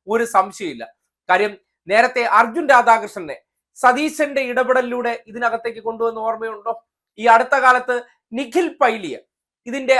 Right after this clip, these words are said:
അകത്തേക്ക് കൊണ്ടുവന്ന ഓർമ്മയുണ്ടോ? അപ്പോൾ സ്വാഭാവികമായിട്ടും ഈ ദിവസം തന്നെ ഇത് തിരഞ്ഞെടുത്തുകൊണ്ട് കോൺഗ്രസിന്റെ ഔട്ട്റീച്ച് സെൽ എന്ന് പറയുന്ന സാധനം വേണ്ട. ഇന്നിപ്പോ ഉമ്മൻചാണ്ടിയുടെ ഒരു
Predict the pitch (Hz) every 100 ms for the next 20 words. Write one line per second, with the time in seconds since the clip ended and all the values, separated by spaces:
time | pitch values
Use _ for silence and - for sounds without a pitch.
0 | 226 240 247 254 233 240 233 233 226 226
1 | 226 226 214 214 202 _ - 170 220 208
2 | 208 208 233 247 247 240 226 226 233 _
3 | _ _ _ 233 330 370 262 254 254 240
4 | 240 226 220 226 208 220 240 240 226 214
5 | 208 233 - 208 233 254 254 254 220 220
6 | 277 - 311 247 240 233 226 214 220 208
7 | 202 208 226 190 180 170 127 - 185 233
8 | 247 247 254 - _ _ - 190 240 269
9 | 247 254 254 254 247